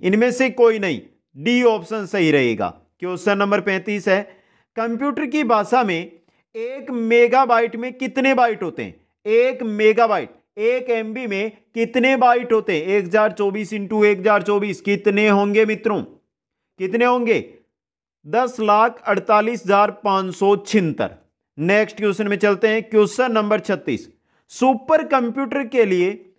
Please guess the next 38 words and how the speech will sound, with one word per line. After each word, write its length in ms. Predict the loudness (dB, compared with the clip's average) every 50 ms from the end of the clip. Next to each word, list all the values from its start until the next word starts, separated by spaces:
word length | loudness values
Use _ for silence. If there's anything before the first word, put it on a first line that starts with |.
| _ _
शब्द 380 | _ -4 0 0 0 0 0 0
लंबाई 420 | 0 0 0 2 2 2 2 2
का 220 | 0 2 0 0 0
प्रास 400 | 2 2 4 4 4 2 2 0
होता 320 | 0 0 2 0 0 0
है, 220 | 0 -2 -4 -12 _ _ _ _ _ _ _ _ _ _ _ _
सुपर 380 | _ -8 -6 -4 -2 0 0 2
कंप्यूटर 440 | 2 0 -2 -6 -8 -6 -6 -6
की 140 | -4 -4 0
बात 260 | 2 2 2 2 0
कर 180 | 0 0 0 0
रहे 140 | 0 0 -2
हैं, 340 | -2 -4 -6 -8 -16 _ _
सुपर 360 | -2 -2 -2 0 2 2 2 4
कंप्यूटर 460 | 4 4 2 2 0 2 2 2 2
के 100 | 2 4
लिए 160 | 4 4 4
शब्द 580 | 2 0 0 0 2 2 0 -4 -10 -14 -14 -14 _ _ _ _ _ _ _ _ _ -8
लंबाई 460 | -6 -6 -4 -4 0 2 2 2 2
का 180 | 2 0 -2 0
जो 140 | 0 0 -2
प्रास 400 | 0 2 2 2 2 2 0 -2
है 200 | -4 -4 -4 -8 _ _ _ -6
वो 200 | 2 2 2 2
चौसठ 720 | 2 -4 2 4 4 4 4 2 0 0 0 0 -2 -4
बिट 360 | -4 -4 -4 -6 _ _ _
त-, 40 | -4
बिट 500 | -4 -4 -4 -2 -2 -2 -2 -6 -6 0
तक 180 | 2 2 2 2 2
होता 340 | 2 2 2 4 2 2 2
है, 260 | 2 0 -6 -14 _ _ _ _ -6
चौसठ 520 | -2 -2 -2 -2 -2 0 0 0 0 -2
बिट 440 | -6 -6 -4 -4 -4 -4 -4 -8 -10
तक 360 | -10 -2 0 2 2 2 2 2 2 2 2 0 -4 -4 -2
हो 200 | 2 4 4 4
सकता 800 | 2 -2 -4 -6 -6 -6 _ -2 0 0 0 -2 -6 _ _ _ _ -6
है 200 | -4 -2 -2 0
दोस्तों। 440 | 0 -2 -2 -4 -8 -12 -14 -14